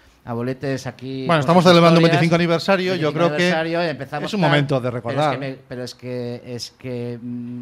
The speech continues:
Speaker 1: eh,
Speaker 2: Hacemos ese viaje.
Speaker 1: desde que tú, Santi, no has estado en Quack, que puede hacer como un, dos años,
Speaker 2: Sí, sí.
Speaker 1: con la pandemia y tal,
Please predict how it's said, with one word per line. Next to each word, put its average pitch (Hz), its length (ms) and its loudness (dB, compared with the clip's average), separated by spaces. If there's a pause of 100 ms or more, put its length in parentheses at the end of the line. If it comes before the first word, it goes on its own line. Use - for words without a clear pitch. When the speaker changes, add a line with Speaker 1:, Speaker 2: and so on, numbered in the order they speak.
(120)
Speaker 1:
eh, 113 460 -12
Speaker 2:
Hacemos 196 280 -4
ese 151 180 -10
viaje. 147 240 -4
Speaker 1:
desde 147 200 -6
que 147 120 -10
tú, 190 180 -10
Santi, 208 320 -12
no 196 80 -14
has 180 80 -16
estado 175 300 -14
en 147 60 -16
Quack, - 180 -14
que 120 100 -16
puede 135 160 -14
hacer 135 200 -14
como 110 200 -20
un, 110 400 -16
dos 104 180 -20
años, 156 380 -20
Speaker 2:
Sí, 160 280 -4
sí. 127 200 -10
Speaker 1:
con 110 80 -8
la 107 100 -12
pandemia 123 540 -10
y 123 40 -14
tal, 180 280 -10